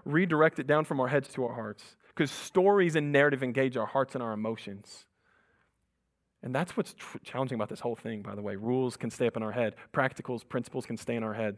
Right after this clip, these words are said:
And they're not bad. They're good. But Jesus tells a story to get to our heart. And he tells this story.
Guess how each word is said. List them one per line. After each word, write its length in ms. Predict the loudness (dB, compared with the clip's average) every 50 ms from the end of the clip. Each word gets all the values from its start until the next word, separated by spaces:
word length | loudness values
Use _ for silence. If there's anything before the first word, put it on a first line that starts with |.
| -8 -8
And 80 | -4 -2
they're 80 | 0
not 160 | 0 0 2
bad. 320 | 2 2 2 2 -2 -6 -10 _ -4
They're 120 | -4 -4
good. 340 | -2 -2 0 0 -2 -2 -6 _ _ _ _ _ _ _ _ _ _ -12
But 100 | -10 -6
Jesus 240 | -4 -4 -4 -4 -2
tells 160 | -2 -2 -2
a 60 | -2
story 320 | -4 -6 -2 -2 0 0 -2
to 60 | -2
get 140 | -6 -6 -6
to 100 | -4 -6
our 80 | -6 -4
heart. 280 | -4 -6 -8 -8 -10 _ _ _ _ _ _ _ _ _ _ _ _ _ _ _ _ _ _ _ _ _ -6
And 80 | -4 -4
he 60 | 0
tells 280 | 2 4 4 4 2 0
this 120 | -4 -6
story. 580 | -6 -6 -2 0 0 2 2 0 -2 -4 -8